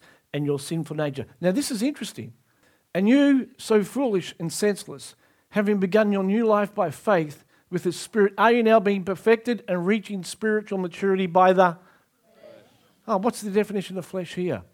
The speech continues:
"That is by your own works and efforts to keep the law." That's the definition of flesh that Paul is teaching in Romans eight, verse three and four. So if we then take that phrase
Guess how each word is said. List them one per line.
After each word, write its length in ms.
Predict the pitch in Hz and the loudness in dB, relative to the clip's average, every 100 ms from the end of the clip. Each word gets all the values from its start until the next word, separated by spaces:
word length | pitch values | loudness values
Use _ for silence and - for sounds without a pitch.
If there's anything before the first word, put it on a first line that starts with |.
| _ _ _ | _ _ _
"That 160 | - 180 | -2 0
is 120 | 175 | 0
by 200 | 147 165 | 0 0
your 140 | 156 165 | 0 -2
own 220 | 165 196 | -2 -2
works 340 | 180 165 160 160 | -2 -2 -4 -12
and 120 | 147 | -8
efforts 380 | 170 165 143 - | -6 -6 -10 -16
to 100 | - | -18
keep 280 | - 139 127 | -12 -12 -8
the 100 | 135 | -8
law." 440 | 131 135 107 92 _ _ _ _ _ - | -6 -6 -8 -12 _ _ _ _ _ 2
That's 320 | 202 226 - | 2 2 -4
the 140 | 170 | -6
definition 720 | 139 147 123 135 120 - 131 131 | -2 -4 -4 -8 -8 -8 -12 -10
of 140 | 127 120 | -14 -14
flesh 600 | - 208 190 120 - - _ _ _ _ 185 | -10 0 0 0 -14 -20 _ _ _ _ 2
that 220 | 185 185 | 2 2
Paul 280 | 214 220 208 | 4 4 4
is 140 | 180 | -4
teaching 380 | - 226 - 165 | -6 -6 -4 -4
in 240 | 156 147 - | -4 -6 -8
Romans 500 | 165 170 170 165 151 - | 0 0 0 -6 -8 -4
eight, 280 | 165 151 151 | -4 -4 -6
verse 340 | 139 135 - | -8 -8 -8
three 260 | - 135 127 | -10 -6 -6
and 140 | 143 | -8
four. 420 | - 220 190 113 - _ - - - _ | -8 -2 -2 -2 -8 _ -20 -20 -20 _
So 300 | - 262 277 | 4 8 8
if 120 | 233 | 4
we 160 | 226 269 | 0 4
then 240 | 277 254 | 6 4
take 280 | - 240 214 | 2 -2 2
that 240 | 220 208 | 0 0
phrase 760 | - - 226 208 156 151 156 | -4 0 4 4 4 -2 -8